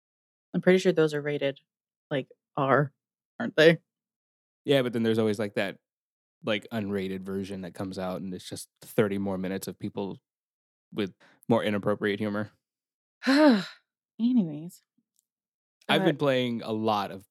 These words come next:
Speaker 2: Pikmin. I take that back. I played the demo 'cause things happened, and I wasn't able to buy the game,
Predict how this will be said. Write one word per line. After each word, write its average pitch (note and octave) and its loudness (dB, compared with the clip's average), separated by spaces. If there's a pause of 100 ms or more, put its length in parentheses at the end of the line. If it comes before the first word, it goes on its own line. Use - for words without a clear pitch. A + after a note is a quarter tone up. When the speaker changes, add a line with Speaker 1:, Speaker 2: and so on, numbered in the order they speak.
Speaker 2:
Pikmin. A2 -6 (380)
I A#2+ -6
take D3+ 2
that A2 0
back. G2 -8
I - -8
played D3 2
the A#2+ -4
demo B2 0 (280)
'cause G2 -4 (220)
things A2+ -6
happened, G#2 -8 (420)
and F2+ -12
I F#2+ -6
wasn't G#2 -4
able G2 -6
to F#2 -10
buy G#2 -2
the G#2 -4
game, G#2 -4